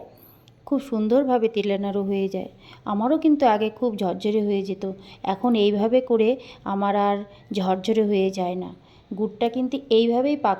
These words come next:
করে নিতে হবে। জলের মধ্যে দিলে যেটি গোটা হয়ে যখন যাবে, তখন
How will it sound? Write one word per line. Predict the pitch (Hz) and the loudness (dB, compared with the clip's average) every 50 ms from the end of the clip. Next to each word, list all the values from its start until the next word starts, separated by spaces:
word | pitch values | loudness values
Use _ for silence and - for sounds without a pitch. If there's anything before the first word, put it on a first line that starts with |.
| - | -2
করে | - 202 190 185 | -2 -2 0 0
নিতে | 185 180 185 - 190 | -2 -4 -4 -4 -6
হবে। | 180 180 180 180 180 185 - - - - - - - - - - | -4 -6 -6 -8 -10 -12 -12 -16 -20 -20 -20 -20 -20 -20 -12 -6
জলের | - 202 196 202 214 226 | -2 -2 0 0 0 0
মধ্যে | 233 233 240 233 247 233 | 0 -2 -2 -2 -4 -4
দিলে | 220 254 240 254 | -2 -2 -2 -2
যেটি | - 233 220 226 226 220 214 214 - - - - - | 0 -2 -4 -4 -4 -6 -6 -8 -12 -18 -18 -12 -6
গোটা | 196 214 202 202 220 233 | -4 -4 -2 0 0 0
হয়ে | 226 233 269 269 269 | 2 2 2 2 2
যখন | 254 269 254 269 277 262 | 2 0 0 2 0 2
যাবে, | 240 240 214 190 202 214 277 - - - - - - | 2 2 0 0 -2 -4 -4 -6 -8 -16 -20 -12 -6
তখন | - 185 185 - 247 | -6 -6 -4 -2 -2